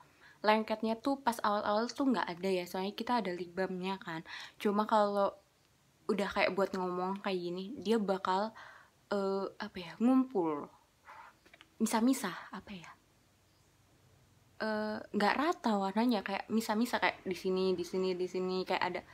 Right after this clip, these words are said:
ada celahnya gitu. Aku nggak tahu kenapa, kayaknya bibir aku yang lagi bermasalah. Cuma dia nanti lama-kelamaan akan lengket, habis itu baru ngeset. Jadi pertamanya nggak lengket sama sekali, habis itu lengket, habis itu baru ngeset. Itu yang aku rasain di bibir aku.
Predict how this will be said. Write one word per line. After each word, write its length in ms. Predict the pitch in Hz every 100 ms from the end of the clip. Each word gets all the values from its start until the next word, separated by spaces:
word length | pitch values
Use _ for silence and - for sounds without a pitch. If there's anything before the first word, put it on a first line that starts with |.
| - - - - -
ada 140 | 190
celahnya 440 | 190 202 196 196 196 196
gitu. 480 | 247 - 262 262
Aku 240 | 269 - 277
nggak 200 | 202 -
tahu 200 | 180 190
kenapa, 440 | - 190 180 196 226
kayaknya 280 | 214 247 247
bibir 280 | 190 180 180
aku 320 | 180 190 190
yang 240 | 190 190 185
lagi 240 | 180 180
bermasalah. 560 | 180 175 175 175 170 185 - - -
Cuma 240 | - 233 233
dia 160 | 233 254
nanti 240 | 240 285
lama-kelamaan 680 | 240 214 208 202 190 190 269 254
akan 160 | 208
lengket, 280 | 185 170 208
habis 200 | 202 180
itu 120 | - 254
baru 240 | 220 208
ngeset. 360 | 214 - 165 -
Jadi 160 | 185 233
pertamanya 400 | 226 185 185 262
nggak 200 | 247 -
lengket 200 | 180 - -
sama 160 | 180
sekali, 480 | 180 - 165 160 196
habis 320 | 208 175 185
itu 160 | 180 220
lengket, 560 | 214 175 170 170 190 - - -
habis 200 | 185 -
itu 80 | 240
baru 200 | 202 208
ngeset. 280 | 233 185 160 _ _ _ - - _
Itu 80 | - 226
yang 160 | 214
aku 80 | -
rasain 320 | 190 185 214 220
di 200 | 233 -
bibir 280 | 190 180 180
aku. 360 | 170 - 180